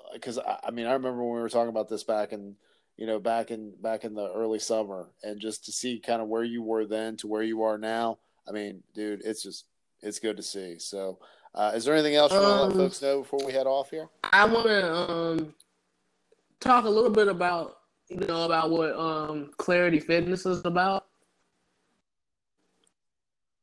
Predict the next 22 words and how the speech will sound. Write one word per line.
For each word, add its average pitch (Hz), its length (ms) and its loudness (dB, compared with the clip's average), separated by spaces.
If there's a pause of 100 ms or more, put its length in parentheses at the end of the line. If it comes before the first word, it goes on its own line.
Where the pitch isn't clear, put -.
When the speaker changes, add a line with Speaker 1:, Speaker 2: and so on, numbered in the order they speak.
(760)
Speaker 1:
Yeah. 156 300 4 (640)
Yeah, 131 200 2
let's, 120 320 -6 (280)
so 143 220 -4
yeah, 147 240 2
let, 131 280 0
let's 139 220 -6
talk 143 220 0
a 139 40 -8
little 117 160 -6
bit 110 120 -8
about 101 240 -8
what 143 180 -2
is, 147 320 -6
uh, 113 180 -2
what 135 240 -6
is 147 160 -8
Clarity 139 640 -2
kind 131 240 -10
of 123 100 -14
as 123 460 -4
the, 110 400 -6